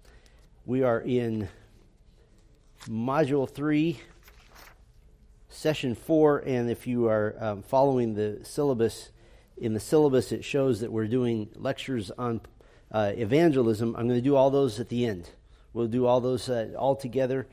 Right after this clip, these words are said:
So where is everybody today? Is this a holiday I didn't know about? Uh,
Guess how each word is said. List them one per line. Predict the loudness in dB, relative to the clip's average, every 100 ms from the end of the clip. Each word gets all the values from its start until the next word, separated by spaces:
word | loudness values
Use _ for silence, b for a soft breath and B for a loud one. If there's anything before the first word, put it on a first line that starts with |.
| b b b
So | -2 2 4 2 -2
where | -4
is | -2 -2
everybody | -2 -4 -6
today? | -6 -8 -8 -14 -12
Is | -8 -4
this | -4 -4
a | -2
holiday | 0 0 -2 -4
I |
didn't | -6 -6
know | -6
about? | -8 -10 -14 B B B B -4
Uh, | 0 0